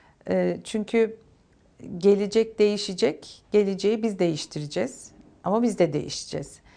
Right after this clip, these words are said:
Yani gelecekte neler olabilir konusuna şöyle bir girdiğimizde, e, en yüzeyde bile birçok, e, alanda yeteneklerimizin, yetenek demeyelim de yetkinliklerimizin, becerilerimizin,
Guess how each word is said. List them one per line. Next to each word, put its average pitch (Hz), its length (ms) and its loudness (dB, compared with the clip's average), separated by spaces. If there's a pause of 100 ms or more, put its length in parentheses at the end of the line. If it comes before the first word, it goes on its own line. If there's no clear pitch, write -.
(200)
Yani 175 300 0
gelecekte 190 600 0
neler 190 260 2
olabilir 160 460 -4
konusuna 165 580 -6
şöyle 180 320 -2
bir 151 120 -10
girdiğimizde, 151 760 -8 (540)
e, 180 60 -2
en 226 340 2
yüzeyde 190 640 0
bile 180 340 -6 (140)
birçok, 226 560 -2
e, 180 40 -4 (960)
alanda 180 640 0 (400)
yeteneklerimizin, 190 1120 0 (100)
yetenek 180 440 -4
demeyelim 202 380 0
de 175 40 -2
yetkinliklerimizin, 180 1200 -2
becerilerimizin, 175 920 -2